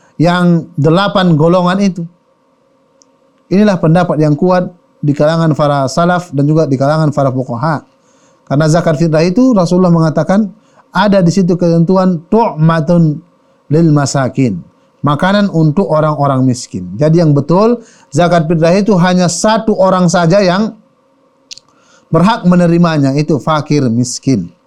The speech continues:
Kaum muslimin yang dimuliakan oleh Allah Subhanahu wa taala, ini yang dapat saya sampaikan sebagai rangkumannya adalah zakat fitrah ini adalah zakat yang kita keluarkan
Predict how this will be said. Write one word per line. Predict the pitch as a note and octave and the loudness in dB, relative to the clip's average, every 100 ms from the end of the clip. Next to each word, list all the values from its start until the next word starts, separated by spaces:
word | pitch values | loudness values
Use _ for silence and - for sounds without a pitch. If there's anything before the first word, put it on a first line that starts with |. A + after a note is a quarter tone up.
| _ _ _ _ _ _ _ _ _ _ _ _ | _ _ _ _ _ _ _ _ _ _ _ _
Kaum | - G3 | -2 2
muslimin | F3 C#3+ D3+ F3 D#3+ - - _ - | 2 2 2 2 0 -4 -12 _ -2
yang | C3 | 0
dimuliakan | C#3 D#3+ F3 E3+ C#3+ | 2 2 2 0 0
oleh | E3 | 0
Allah | D#3+ D3 | 0 0
Subhanahu | C3 C3+ E3+ E3 C#3+ | 0 0 0 0 0
wa | C3+ | 0
taala, | C3 C3+ E3 A3 G#3+ - _ - | -2 -2 -2 -4 -8 -20 _ 0
ini | E3+ | 2
yang | E3+ | 2
dapat | E3 D#3+ D3 | 0 0 0
saya | D#3 C#3+ | 0 0
sampaikan | C#3+ C#3 F3+ F3 E3+ E3+ E3+ - _ | 0 0 0 0 0 -2 -4 -12 _
sebagai | - D3+ F3 E3+ | -2 0 2 2
rangkumannya | D#3+ D#3 D3+ F3+ F3+ F3+ E3+ D#3+ | 0 -2 0 2 2 2 0 0
adalah | D3 D3 E3+ - _ _ _ A#2 | 0 0 -2 -6 _ _ _ -2
zakat | D#3+ D#3+ - - | -2 0 -2 0
fitrah | F3 D#3+ D#3 | 0 0 0
ini | D#3+ D#3+ E3 E3 - _ _ _ _ _ | 2 2 2 -2 -8 _ _ _ _ _
adalah | - C#3 D3+ C#3 | -4 0 2 0
zakat | A#2+ E3 E3 E3 | 0 -2 0 -2
yang | D3 D3+ | 0 0
kita | D3 C#3 | 0 -2
keluarkan | D3 D#3 D#3 D#3 D3+ D3 | 0 0 0 -2 -2 -2